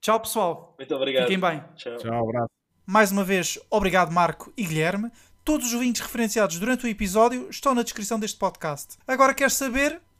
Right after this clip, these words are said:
Speaker 1: a vossa opinião. São fãs desta franquia? O que é que têm a dizer sobre o primeiro episódio? Acham mesmo que The Last of Us é a melhor história contada nos videojogos? Escrevam-me tudo na caixa de comentários, caso estejam a ouvir no YouTube. Mandem mensagem para o meu Instagram, at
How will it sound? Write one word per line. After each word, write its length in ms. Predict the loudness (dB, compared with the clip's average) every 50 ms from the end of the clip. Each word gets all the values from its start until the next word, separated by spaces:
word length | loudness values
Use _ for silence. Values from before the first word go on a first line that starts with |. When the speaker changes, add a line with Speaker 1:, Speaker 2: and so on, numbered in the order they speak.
| _ _
Speaker 1:
a 120 | -4 -2 0
vossa 240 | 0 0 0 0 -4
opinião. 480 | -4 -4 -10 -8 -6 -6 -8 -10 -12 _
São 220 | -12 -4 -4 -4 -2
fãs 320 | 2 2 4 4 2 2 0
desta 240 | -2 -2 -2 -6
franquia? 580 | -6 -6 -6 -6 -4 -4 -4 -2 -2 -4 -6 -10 _ _ -20 _ _ _
O 80 | -12
que 120 | -4 -4 -4
é 40 |
que 60 | -4 -2
têm 160 | -4 -4 -4
a 20 | -4
dizer 260 | -6 -6 -6 -4 -4
sobre 240 | -4 -4 -4 -6 -6
o 60 | -6
primeiro 280 | -6 -8 -6 -6 -6
episódio? 580 | -6 -8 -8 -4 -2 -2 -2 -2 -4 -8 -14 -14 _ _ _
Acham 320 | 4 4 4 4 4 -2 -4
mesmo 280 | -4 -4 -4 -4 -4 -4
que 140 | -4 -6
The 160 | 0 2 2 4
Last 300 | 4 4 2 2 0 -4
of 100 | -2 -2
Us 220 | -4 -4 -4 -4 4
é 120 | 4 4
a 40 | 6
melhor 280 | 4 2 2 2 2 2
história 360 | 0 0 0 0 0 0 -2
contada 440 | -4 -6 -6 -2 -2 -2 -2 -2 -6
nos 140 | -8 -8
videojogos? 760 | -8 -6 -4 -2 -2 -2 -2 -2 -2 -2 -2 -6 -14 -16 -16 _ -14
Escrevam-me 500 | -12 -10 -2 0 0 0 2 0 -6 -10 -8
tudo 300 | _ 0 0 0 0 -4 -12 -18 -20 -20 -16 -8
na 140 | -8 -8 -2
caixa 320 | 2 4 4 4 2 -6
de 80 | -10 -14
comentários, 760 | -12 -10 -8 -8 -8 -2 2 2 2 2 0 -6 -8 -12 _ _ _ _ _
caso 180 | 6 6 6 6
estejam 240 | 4 -4 -2 -2 -2
a 40 | -4
ouvir 220 | -4 -4 -10 -10
no 140 | -10 -10 -8
YouTube. 440 | -8 -8 -8 -6 -4 -4 -4 -4 -6 -12 -12 _
Mandem 300 | 2 4 4 4 4 2
mensagem 460 | 2 0 2 2 2 2 2 0 -4
para 160 | -2 -2 -2
o 40 | -2
meu 200 | -2 -4 -6 -6 -6
Instagram, 580 | -8 -6 -2 0 -2 0 0 0 -2 -2 -4 -10 _ _ _ _
at 340 | 2 2 2 2 -2 -12 -16